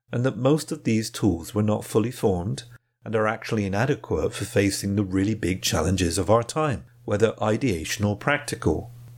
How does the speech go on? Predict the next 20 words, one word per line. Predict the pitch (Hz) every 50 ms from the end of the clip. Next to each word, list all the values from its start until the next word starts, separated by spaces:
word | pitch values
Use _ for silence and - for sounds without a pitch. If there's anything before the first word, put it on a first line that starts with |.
| - - - -
The | 101
big | 95 - 156 143 - -
challenge | - - 123 113 110 104 98
of | 104 90 101
identity | 98 95 92 104 104 101 - - - 95 92
in | 90
our | 95 107 117 110 87
age | 78 76 78 80 92 - - - - - _ _ _ _ _ -
is | 117 107 -
how | 120 110 110
we | 113 117
hold | 110 - 120 107 101 101 101
ourselves | 98 95 - - - 98 92 90 87 -
together | - 104 90 107 113 110 92 85 85 90 117 - - _ _ _ _ _
in | - 101
some | - - 117 101 98 101 104 -
shared | - - - - 117 104 101 101 -
sense | - - 113 90 82 - -
of | 82 73 95
meaning, | 101 113 120 104 82 76 - - -